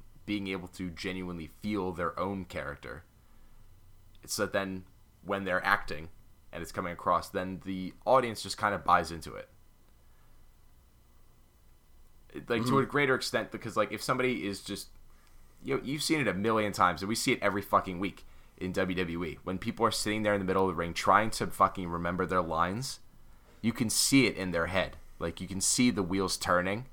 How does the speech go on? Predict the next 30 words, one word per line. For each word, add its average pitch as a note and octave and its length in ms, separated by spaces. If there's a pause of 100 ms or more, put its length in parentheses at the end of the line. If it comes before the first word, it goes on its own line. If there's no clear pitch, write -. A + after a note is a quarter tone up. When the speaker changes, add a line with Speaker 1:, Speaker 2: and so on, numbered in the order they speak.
(880)
Speaker 1:
where G#2 100
they're G2+ 100
Speaker 2:
Mm-hmm. G#2+ 100
Speaker 1:
trying A2 220
to G#2 80
remember F#2 420
what F#2+ 220
to F2 80
say F2+ 360
instead F#2 320
of G2+ 100
just - 320
speaking - 580 (440)
and F2 140
saying G2+ 300
what F2+ 140
they E2+ 140
think. - 460 (800)
Speaker 2:
And C#3+ 120
instead C3 500
of C3+ 320 (120)
the A2+ 220
other A2+ 300
wrestler G2+ 800
in G2 120
the F#2 80
ring G2 560 (280)
being G2+ 340
able G2 360
to, F2+ 680